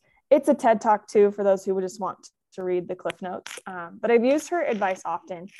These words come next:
And Amy talks about in the book that if you're invited to the meeting, there's a reason that you're invited and you should be present, uh, in that meeting.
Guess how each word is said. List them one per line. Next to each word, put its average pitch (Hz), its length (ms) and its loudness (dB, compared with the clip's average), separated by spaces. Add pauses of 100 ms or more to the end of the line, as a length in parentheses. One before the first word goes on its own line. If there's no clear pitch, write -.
(180)
And 220 120 -4
Amy 262 260 -2
talks - 360 -2
about 202 420 -2 (280)
in 226 140 -2
the 240 100 4
book 196 420 2 (260)
that 190 300 2
if 208 140 -6
you're 294 160 0
invited 220 400 -2
to 226 100 -6
the 208 80 -6
meeting, 190 400 -4
there's 185 200 -4
a 185 60 -2
reason 180 600 -6
that - 160 -8
you're 170 140 -6
invited 165 440 -8 (140)
and 175 400 -8
you 185 160 -6
should 180 180 -10
be 185 220 -8
present, 196 560 -8 (240)
uh, 175 280 -10 (100)
in 180 220 -10
that 165 200 -14
meeting. 160 400 -14